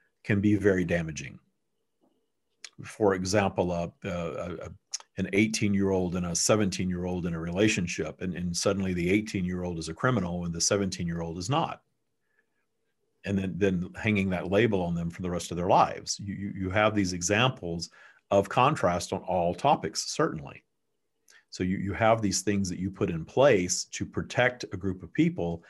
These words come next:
and inevitably that's going to backfire in some ways. You're in a contrasting environment, so, so that you are not going to solve that in a contrasting environment, but you can seek to solve it. You can seek to do better. You can seek to evolve on all topics.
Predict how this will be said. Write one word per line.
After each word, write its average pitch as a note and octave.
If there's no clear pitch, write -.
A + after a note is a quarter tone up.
and G2+
inevitably G#2
that's F#2
going F#2+
to F2
backfire F2+
in F2
some E2+
ways. F2
You're F#2
in G2
a F#2
contrasting F#2
environment, F2
so, E2+
so F2
that F#2
you G2+
are G2
not G2
going F2+
to -
solve F#2+
that D2+
in D#2
a E2
contrasting D#2
environment, D2+
but -
you G#2
can F#2+
seek -
to G2
solve D2+
it. -
You G#2+
can G#2
seek C3
to -
do G2
better. F2
You F#2
can F#2+
seek A#2
to G2+
evolve F#2
on E2+
all D#2
topics. -